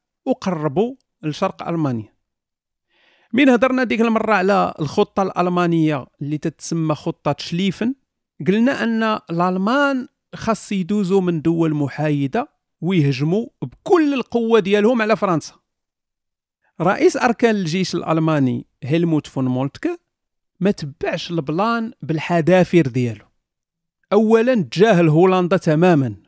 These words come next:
ركز على بلجيكا كدولة عبور. ثانيًا ما صيفطش الجيش كامل، خلى واحد البركة باش يدافعوا إلى حماضة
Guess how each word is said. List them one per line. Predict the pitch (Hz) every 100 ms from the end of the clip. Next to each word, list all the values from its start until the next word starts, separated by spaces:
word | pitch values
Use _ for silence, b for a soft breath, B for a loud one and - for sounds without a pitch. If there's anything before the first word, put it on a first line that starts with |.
| 143
ركز | 147 - 160 131
على | 160 185
بلجيكا | 165 131 160 - 208 262 _ _
كدولة | - 160 165 175 190 -
عبور. | 165 123 107 - _ _ _ _ _ _ -
ثانيًا | 220 220 240 294 330 370 320 _ _ -
ما | 190
صيفطش | 190 214 208 277 - 220
الجيش | 175 202 -
كامل، | 196 180 123 - _ _ _ _ _ _ _ _ -
خلى | - 180 202 220 - _ _ _ -
واحد | 151 151 139
البركة | 143 147 156 143 - 226 - _ _ _
باش | 131 170
يدافعوا | 170 127 170 151 120 165 254 _ _
إلى | 160 160
حماضة | - 156 147